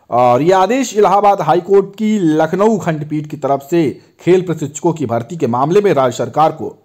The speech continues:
इक्कीस दिसंबर दो हज़ार बीस की नीति लागू करने की छूट दे दी गई है। इसके तहत जेम पोर्टल के माध्यम से खेल प्रशिक्षकों को अब नियुक्त किया जाएगा और ये आदेश न्यायमूर्ति आलोक माथुर जी की पीठ ने दी है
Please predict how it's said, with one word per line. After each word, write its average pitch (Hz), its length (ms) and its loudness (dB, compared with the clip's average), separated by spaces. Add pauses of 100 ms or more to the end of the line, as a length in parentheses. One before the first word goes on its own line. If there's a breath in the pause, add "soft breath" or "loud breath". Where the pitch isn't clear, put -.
(120)
इक्कीस 147 240 -6
दिसंबर 147 420 -2
दो 147 140 0
हज़ार 143 520 0
बीस 190 400 -2
की 123 240 -12 (320 soft breath)
नीति 180 300 -2
लागू 156 220 2
करने 131 260 -6
की 127 120 -10
छूट 117 260 -10
दे 104 140 -8
दी 92 140 -14
गई 90 180 -12
है। 71 100 -16 (540 soft breath)
इसके 160 240 -2
तहत 202 260 0
जेम 202 280 0
पोर्टल 196 340 2
के 185 100 -2
माध्यम 165 380 0
से 196 420 2 (220 loud breath)
खेल 175 220 0
प्रशिक्षकों 160 540 -6
को 165 140 -2
अब 147 240 -2
नियुक्त 147 400 -4
किया 175 240 0
जाएगा 190 400 2 (440 loud breath)
और 139 220 2
ये 165 140 2
आदेश 220 500 0
न्यायमूर्ति 202 640 0
आलोक 185 360 2
माथुर 165 580 -2
जी 170 180 -6
की 147 440 -8 (260)
पीठ 202 220 -2
ने 147 160 -2
दी - 160 -6
है 196 300 -4